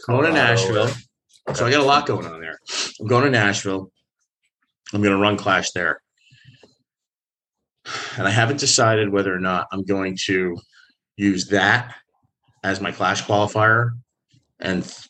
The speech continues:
Speaker 1: and send it there for the qualifier and then save Jersey for the deadlift qualifier as a
Speaker 2: Oh,
Speaker 1: backup.
Speaker 2: okay. Mm-hmm.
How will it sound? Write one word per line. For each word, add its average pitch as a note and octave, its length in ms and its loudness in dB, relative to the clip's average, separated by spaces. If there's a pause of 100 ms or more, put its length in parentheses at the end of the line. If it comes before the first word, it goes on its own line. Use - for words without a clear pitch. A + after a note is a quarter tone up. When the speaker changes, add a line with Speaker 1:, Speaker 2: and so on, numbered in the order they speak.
(260)
Speaker 1:
and F2 160 -4
send G#2+ 300 2
it G#2+ 120 0
there G#2 240 4
for A2 140 -4
the G#2 80 -2
qualifier F2 640 -2 (580)
and F#2+ 140 -2
then G2 140 2
save G2 340 2
Jersey G2+ 440 2
for G2 340 -4
the F2 440 -2
deadlift F#2+ 360 2
qualifier C2+ 480 -4 (960)
as F#2+ 160 0
a F#2 60 2
Speaker 2:
Oh, F#2+ 60 2
Speaker 1:
backup. D#2+ 460 0
Speaker 2:
okay. E2 200 -10 (380)
Mm-hmm. F#2+ 220 -6